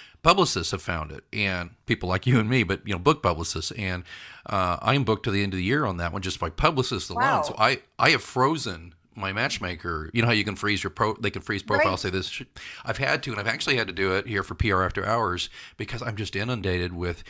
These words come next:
Speaker 1: great guests. Don't get me wrong, like yourself, but I, I don't have any more time. Um, I'm averaging two interviews a week,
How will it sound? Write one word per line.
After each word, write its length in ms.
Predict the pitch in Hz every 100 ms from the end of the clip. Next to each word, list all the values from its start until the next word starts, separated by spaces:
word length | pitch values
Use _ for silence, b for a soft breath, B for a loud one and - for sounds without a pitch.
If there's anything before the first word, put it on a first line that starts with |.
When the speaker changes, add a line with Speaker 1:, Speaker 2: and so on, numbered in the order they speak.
| B
Speaker 1:
great 380 | - 107 143 190
guests. 320 | 117 87 82
Don't 200 | - 110
get 160 | - 98
me 100 | 95
wrong, 240 | 123 110
like 160 | 92 92
yourself, 340 | 90 - 139
but 120 | - -
I, 140 | 101 101
I 100 | -
don't 120 | 110 113
have 160 | 92
any 80 | 90
more 160 | 87 85
time. 460 | - 101 107 87
Um, 340 | 98 92 87 95
I'm 160 | 98 101
averaging 360 | 98 92 90
two 200 | - 101
interviews 380 | 98 90 87 82
a 60 | 85
week, 320 | 95 95